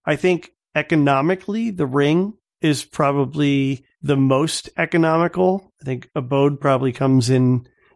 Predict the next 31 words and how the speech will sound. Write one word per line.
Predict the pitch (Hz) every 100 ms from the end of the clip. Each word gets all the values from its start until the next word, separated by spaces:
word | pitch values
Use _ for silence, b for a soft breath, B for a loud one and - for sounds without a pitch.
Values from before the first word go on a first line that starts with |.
| b
next | 139 135 135 - - - -
after | 147 131 - 127
that. | 127 135 147 -
And | 135 127 127 B B B -
Nest | 196 - - -
is | 196
really | 170 180 175
priced | - 170 160 - -
more | 151 151 151 147
traditionally, | - 143 147 143 139 117 113
both | 113 135 143 - b b _
their | 147 139 135 127 123 _
product, | - 147 143 160 165 147
which | 131 -
I | 131 131 131 131 127
think | 123 156 143
runs | 147 143 131
about | 127 123 113
four | 165 160
hundred | 165 147
dollars | 139 139 147 147 151 - b b
just | 147 151 -
for | 160 139
a |
base | 117 147 147
kit, | - 131 127 - - b b _ -
and | 143 139 127
then | 143 143 135 120
their | - 131 127 123 120 123 _ _ _
monitoring | 147 147 190 185 139 127 123
service, | 139 113 117 123 - -